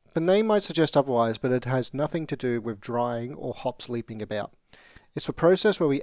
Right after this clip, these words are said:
add hops post-boil, during or after fermentation. This extracts the hop's volatile oils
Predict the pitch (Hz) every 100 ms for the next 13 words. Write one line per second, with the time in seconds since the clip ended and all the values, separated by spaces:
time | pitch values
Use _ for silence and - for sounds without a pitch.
0 | - 156 - - 120 - - - 156 -
1 | - 120 117 - - _ - 135 139 139
2 | 160 143 131 120 - - 113 110 104 117
3 | 117 - _ _ _ - - _ _ -
4 | 202 - 190 - 151 123 110 - 131 123
5 | 120 170 180 175 165 143 127 - -